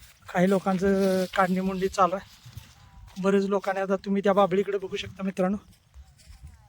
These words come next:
बाबळीच्या खालच्या साईड सोयाबीन काढून झालेलं आहे. ते आमच्या माऊस भावांचं रान आहे आणि त्यांनी सोयाबीन काढले.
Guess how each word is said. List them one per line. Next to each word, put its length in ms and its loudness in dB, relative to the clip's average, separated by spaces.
बाबळीच्या 500 4
खालच्या 260 -4
साईड 180 -2
सोयाबीन 400 2
काढून 280 2
झालेलं 320 0
आहे. 260 -14
ते 40 2
आमच्या 240 0
माऊस 280 2
भावांचं 300 0
रान 200 -2
आहे 100 -6
आणि 420 0
त्यांनी 200 -2
सोयाबीन 380 0
काढले. 400 -2